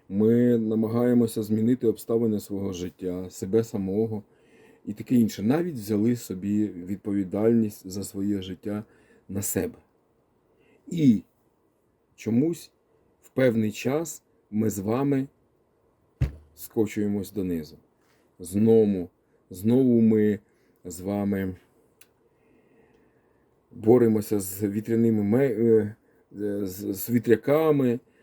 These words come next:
з самим собою і таке інше. І часто без результатів. І я почав відслі-, відс-, слідковувати свої, е, відкати назад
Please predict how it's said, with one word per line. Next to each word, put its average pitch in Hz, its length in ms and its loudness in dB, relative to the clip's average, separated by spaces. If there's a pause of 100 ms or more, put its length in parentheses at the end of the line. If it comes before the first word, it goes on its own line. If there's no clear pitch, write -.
(180)
з 95 120 -10
самим 120 520 4
собою 123 1120 4 (360)
і 110 100 -10
таке 113 320 -4
інше. 95 500 -6 (1800)
І 175 320 -2 (160)
часто 120 560 -6 (160)
без 98 420 -4 (300)
результатів. 90 840 -10 (800)
І 120 100 -4
я 190 200 -2
почав 143 480 -4 (100)
відслі-, 127 520 0
відс-, 123 760 0
слідковувати 127 840 0 (480)
свої, 123 800 2 (680)
е, 95 200 -2
відкати 113 500 -2
назад 107 560 -2